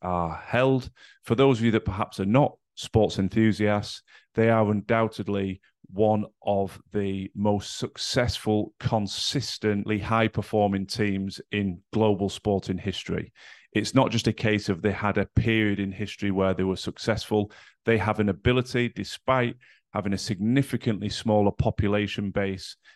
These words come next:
than a lot of the other major rugby union playing nations, to turn out elite, high-performing individuals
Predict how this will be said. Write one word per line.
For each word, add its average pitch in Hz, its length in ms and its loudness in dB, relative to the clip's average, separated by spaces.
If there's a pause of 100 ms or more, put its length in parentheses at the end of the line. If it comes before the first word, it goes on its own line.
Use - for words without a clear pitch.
(140)
than 98 160 0
a 95 60 4
lot 107 260 4
of 95 140 -4
the 101 180 0
other 101 160 0
major 101 600 -4
rugby 98 360 -6
union 98 460 -2
playing 95 380 -2
nations, 107 560 -2 (280)
to - 140 -6
turn 120 400 4
out 92 320 2 (400)
elite, 107 580 2
high-performing 98 1120 -2 (100)
individuals 95 760 -2